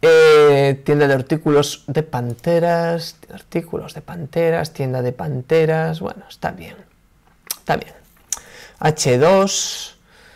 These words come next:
Uy, uy, uy, uy. Pocos H dos, pocos H dos. En la home...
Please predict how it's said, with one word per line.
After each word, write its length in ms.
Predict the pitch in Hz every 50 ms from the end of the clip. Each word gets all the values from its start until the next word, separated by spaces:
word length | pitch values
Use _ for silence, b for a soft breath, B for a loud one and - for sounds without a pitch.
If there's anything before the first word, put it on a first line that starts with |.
| b b b b
Uy, 380 | - 208 185 147 135 135 - - -
uy, 200 | - 202 180 143
uy, 120 | 139 139 165
uy. 120 | 165 139
Pocos 360 | 143 - 202 202 220 202 -
H 240 | 202 185 - - 147 127 123 123
dos, 320 | 123 165 160 147 - - - 120 127 -
pocos 320 | - - 175 175 185 156
H 260 | 180 175 170 - 139 123
dos. 440 | 117 131 139 131 127 - 143 - -
En 160 | 139 139 139
la 100 | 143 139
home... 540 | 135 - - 208 220 220 220 226 220 220